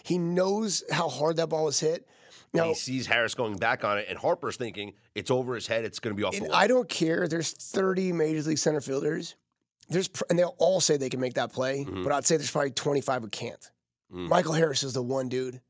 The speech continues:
Speaker 1: who makes it all the time. He is a genius, like Mike Trout, on playing the wall. He's very good at it.
Speaker 2: I also think them being at home helped, because if that ball was hit in
Speaker 1: It's a, oh,
Speaker 2: Philadelphia,
Speaker 1: yeah, it's a home
Speaker 2: first of all, it's a
Speaker 1: run.
Speaker 2: home run.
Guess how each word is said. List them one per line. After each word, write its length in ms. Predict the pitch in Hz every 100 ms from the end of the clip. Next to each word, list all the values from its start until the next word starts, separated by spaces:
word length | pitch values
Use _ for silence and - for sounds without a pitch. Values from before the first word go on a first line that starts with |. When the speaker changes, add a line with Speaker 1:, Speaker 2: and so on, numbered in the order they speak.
| _
Speaker 1:
who 140 | 131
makes 260 | 131 127 -
it 60 | -
all 180 | 117 120
the 80 | 123
time. 360 | 117 120 127 127
He 240 | 131 151
is 140 | 135 123
a 60 |
genius, 500 | 120 - 139 139 139
like 140 | 127 131
Mike 220 | 135 131
Trout, 260 | 135 135
on 100 | 127 113
playing 320 | 131 131 123
the 80 | 107
wall. 520 | 107 113 120 135 - - - _
He's 180 | 143 120
very 280 | 123 147 135
good 300 | 104 127 135
at 180 | 147 170
it. 160 | 214 _ - -
Speaker 2:
I 80 | 98
also 320 | 110 117 113
think 320 | - 101 92 90
them 180 | 92
being 280 | 87 90 85
at 80 | -
home 280 | - 165 95
helped, 360 | 87 67 - - _ _
because 240 | 101 95 87
if 80 |
that 220 | 95 131 -
ball 160 | 127
was 120 | 110
hit 140 | - 120
in 60 |
Speaker 1:
It's 100 | 107
a, 40 | 123
oh, 60 | 104
Speaker 2:
Philadelphia, 540 | 101 165 170 98 87
Speaker 1:
yeah, 60 | 92
it's 160 | -
a 40 | 135
home 80 |
Speaker 2:
first 140 | 151 123
of 40 |
all, 40 | 101
it's 80 | 101
a 20 |
Speaker 1:
run. 60 | 98
Speaker 2:
home 80 |
run. 100 | 90